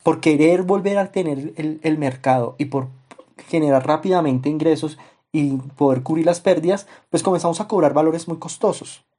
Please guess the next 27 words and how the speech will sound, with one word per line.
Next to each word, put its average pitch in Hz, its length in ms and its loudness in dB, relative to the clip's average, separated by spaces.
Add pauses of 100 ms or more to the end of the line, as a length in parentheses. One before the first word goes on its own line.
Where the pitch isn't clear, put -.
(880)
Y 139 100 2
al 127 100 6
hacer 135 200 2
eso, 147 180 4
lo 165 60 0
que 170 80 -6
estamos 131 280 -2
arriesgando 151 600 -2 (360)
es 127 120 0
a 143 80 -4
que 175 120 -2
mi 175 140 -2
producto 147 680 -2
genere 127 400 -6
una 151 140 -4
frustración 147 640 -4
o 143 40 0
un 156 200 2
malestar 165 600 2
en 160 100 -4
el 127 80 -2
mercado 117 480 0
que 135 140 -4
ya 117 80 -4
hemos 107 240 -8
tenido 117 260 -4
conquistado 139 560 0